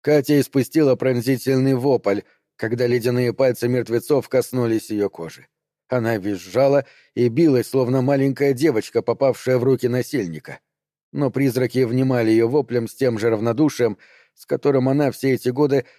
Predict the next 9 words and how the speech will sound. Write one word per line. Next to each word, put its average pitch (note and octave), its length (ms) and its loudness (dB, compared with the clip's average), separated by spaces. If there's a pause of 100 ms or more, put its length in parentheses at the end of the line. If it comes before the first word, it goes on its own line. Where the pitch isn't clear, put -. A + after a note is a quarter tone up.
(160)
внимала C#3+ 560 2
их C3 160 2
горестным B2+ 560 -2
стонам. - 500 -16 (580)
Они C3 260 0
вцеплялись B2+ 680 -2
ей B2 200 0
в A2 60 -4
волосы, A2+ 500 -6